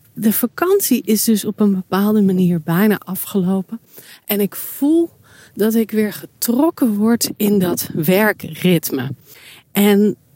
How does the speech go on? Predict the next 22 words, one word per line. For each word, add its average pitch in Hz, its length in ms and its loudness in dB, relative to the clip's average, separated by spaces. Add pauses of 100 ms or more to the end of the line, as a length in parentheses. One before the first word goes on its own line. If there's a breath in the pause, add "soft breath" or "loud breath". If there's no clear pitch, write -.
begrijp 226 420 0
me 226 100 4
niet 208 180 0
verkeerd, 160 440 -4
ik 185 120 -6
hou 185 320 -2
ontzettend - 840 0
veel 170 440 2
van 170 260 0
mijn 151 220 4
werk. 131 420 -2 (580 loud breath)
Maar 185 240 0
ik 202 100 -4
hou 208 260 2
niet 269 300 0 (160)
van 160 300 2
werken. 190 480 0 (300 loud breath)
Dat 220 160 0
is 226 140 -4
echt - 240 -2
iets 208 220 -2
anders. 180 540 -2